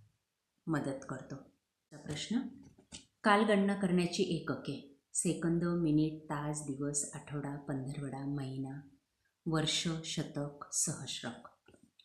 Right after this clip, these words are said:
जरा डोके चालवा. रस्ता चुकलेला मुलगा तुम्हाला भेटला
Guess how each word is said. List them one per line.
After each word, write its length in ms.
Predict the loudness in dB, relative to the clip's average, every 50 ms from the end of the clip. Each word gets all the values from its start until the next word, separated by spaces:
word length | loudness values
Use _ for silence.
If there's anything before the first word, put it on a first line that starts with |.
| _ _ _ _ _ -4
जरा 200 | -2 -2 0 0
डोके 280 | -2 -2 -4 -4 -4 -4
चालवा. 360 | -4 -2 -4 -4 -4 -6 -8 -8 -10 -12 -18 -18 -8 -2
रस्ता 400 | 2 2 4 4 4 4 4 4
चुकलेला 420 | 4 2 2 2 4 6 6 6 6
मुलगा 280 | 4 4 4 4 2
तुम्हाला 380 | 0 0 2 2 2 2 2 0
भेटला 560 | 0 0 -2 -2 -4 -4 -6 -6 -4 -6 -6